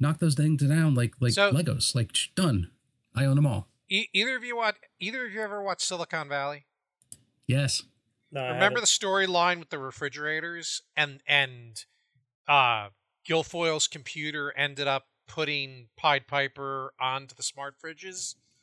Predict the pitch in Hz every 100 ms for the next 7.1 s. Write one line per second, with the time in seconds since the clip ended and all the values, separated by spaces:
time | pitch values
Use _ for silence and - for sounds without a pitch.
0 | - 143 196 143 - 165 139 - 160 143
1 | 135 - 151 143 - 120 - 143 123 127
2 | 156 156 156 _ _ _ _ - 196 202
3 | 185 240 285 330 247 - 220 185 160 -
4 | 180 202 220 247 190 160 147 _ _ _
5 | _ - 214 - - - 196 262 - 226
6 | 226 - 175 120 180 240 240 151 123 -
7 | -